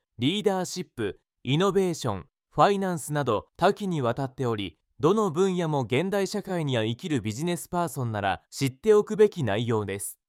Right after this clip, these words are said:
本書は、それぞれの現状を読む時間が取れない方や、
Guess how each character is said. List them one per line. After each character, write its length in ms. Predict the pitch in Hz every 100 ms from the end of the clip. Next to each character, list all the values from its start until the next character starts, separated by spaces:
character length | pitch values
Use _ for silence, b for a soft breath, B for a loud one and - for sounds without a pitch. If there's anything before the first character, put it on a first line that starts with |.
| _ _ _ _
本 240 | - 160 180
書 180 | 147
は、 260 | 107 90 - _
そ 200 | - -
れ 120 | 160 220
ぞ 140 | 208
れ 80 | 185
の 140 | 147
現 260 | 117 156 160
状 360 | 131 110 92 -
を 80 | 127
読 160 | 185
む 120 | 202
時 140 | 123 123
間 220 | 156 147
が 120 | 135
取 200 | 131 127
れ 60 | 180
な 120 | 170
い 60 | 131
方 240 | 123 117
や、 200 | 101 85